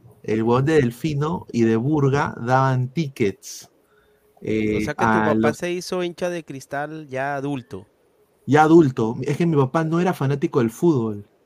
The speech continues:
Speaker 1: Mi papá siempre le ha gustado la música. Él, él siempre le gustaba escuchar su música en la
Speaker 2: Mm.
Speaker 1: playa,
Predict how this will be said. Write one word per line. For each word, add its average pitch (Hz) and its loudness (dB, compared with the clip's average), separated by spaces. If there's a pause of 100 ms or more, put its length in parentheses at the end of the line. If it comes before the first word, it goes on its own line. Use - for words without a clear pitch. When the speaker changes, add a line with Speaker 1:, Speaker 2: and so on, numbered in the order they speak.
(380)
Speaker 1:
Mi 123 -4
papá 127 2
siempre 160 0
le 151 0
ha 151 -2
gustado 151 -2
la 131 0
música. 120 -6 (1300)
Él, 143 0
él 143 0
siempre 160 -2
le 151 2
gustaba 139 2
escuchar 139 -2
su 143 -4
música 139 0
en 113 0
la 107 -2
Speaker 2:
Mm. 104 -20
Speaker 1:
playa, 127 0